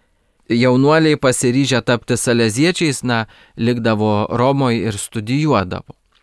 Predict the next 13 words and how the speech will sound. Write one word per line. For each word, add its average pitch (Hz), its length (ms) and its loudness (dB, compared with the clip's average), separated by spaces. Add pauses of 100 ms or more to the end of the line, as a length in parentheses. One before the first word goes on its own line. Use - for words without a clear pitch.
(280)
Vieną 170 440 2
grupę 135 400 -2
tūkstantis 135 560 -4
devyni 120 400 0
šimtai 127 320 -4
penkiasdešimt 113 800 -2
antrais 120 480 -2 (400)
metais 113 640 -2
jam 123 240 0
pavyko 120 560 -2
pervesti 98 640 -4
per 101 160 -4
sieną 160 560 0